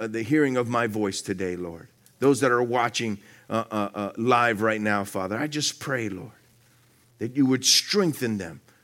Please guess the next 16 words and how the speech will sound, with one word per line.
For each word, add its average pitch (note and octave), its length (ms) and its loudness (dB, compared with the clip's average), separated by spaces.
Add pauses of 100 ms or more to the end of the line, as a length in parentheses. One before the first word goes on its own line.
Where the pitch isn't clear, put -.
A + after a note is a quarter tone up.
(120)
to D3+ 180 -2
overcome B2+ 680 0 (680)
strengthen D#3 600 2
them, F#2 240 -2
Lord. E2+ 200 -12 (500)
Let G#3+ 260 -2
that F#3+ 220 2
word, E3+ 400 6
that E3 180 -4
truth E3 380 4
rise C#3+ 380 -2
up D3 180 -2
inside B2 420 -4
of G2+ 120 -8
him, F#2+ 140 -8
Father. F2 280 -14